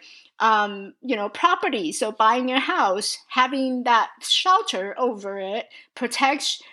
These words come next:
it, it, it gives you that sense of security by having the protection. Why do we need to, um, protect our property?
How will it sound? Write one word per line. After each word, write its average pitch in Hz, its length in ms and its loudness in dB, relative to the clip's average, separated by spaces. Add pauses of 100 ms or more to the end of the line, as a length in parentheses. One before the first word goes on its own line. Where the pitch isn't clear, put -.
it, 262 220 4
it, 277 180 4
it 269 120 2
gives 254 280 0
you 254 160 -2
that 254 240 2
sense 247 300 0
of 233 160 -2
security 269 640 -2
by - 140 4
having 254 460 2
the 240 80 4
protection. - 720 -4 (420)
Why 240 260 4
do 339 140 0
we 339 160 2
need 285 320 4 (140)
to, 254 520 -2
um, 214 560 4
protect 262 440 0
our 226 160 4
property? 359 640 -2